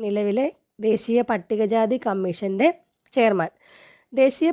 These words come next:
പട്ടികജാതി കമ്മീഷൻ്റെ ആദ്യത്തെ ചെയർമാൻ ചോദിക്കുവാണെങ്കിൽ സൂരജ് ഭാനാണ്. ദേശീയ പട്ടികജാതി കമ്മീഷൻ്റെ ആദ്യത്തെ ചെയർമാൻ സൂരജ് ഭാൻ. അടുത്തത്, ദേശീയ പട്ടികവർഗ കമ്മീഷൻ്റെ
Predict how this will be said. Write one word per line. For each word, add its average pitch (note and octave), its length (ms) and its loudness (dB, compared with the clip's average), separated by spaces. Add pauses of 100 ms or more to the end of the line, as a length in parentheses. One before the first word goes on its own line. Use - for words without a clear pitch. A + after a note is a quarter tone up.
പട്ടികജാതി C#4+ 640 0
കമ്മീഷൻ്റെ D4 560 0
ആദ്യത്തെ B3 340 -2
ചെയർമാൻ C4 380 0 (100)
ചോദിക്കുവാണെങ്കിൽ A3+ 760 0 (260)
സൂരജ് C#4 680 0
ഭാനാണ്. G3 460 -2 (400)
ദേശീയ A3 360 0
പട്ടികജാതി G#3 600 0 (100)
കമ്മീഷൻ്റെ A3+ 480 0
ആദ്യത്തെ G#3+ 320 0
ചെയർമാൻ A#3+ 380 2 (480)
സൂരജ് C#4+ 420 2
ഭാൻ. D3+ 140 0 (1500)
അടുത്തത്, C4 420 0 (460)
ദേശീയ D4 600 0 (180)
പട്ടികവർഗ C#4 760 -2 (160)
കമ്മീഷൻ്റെ A3+ 560 -2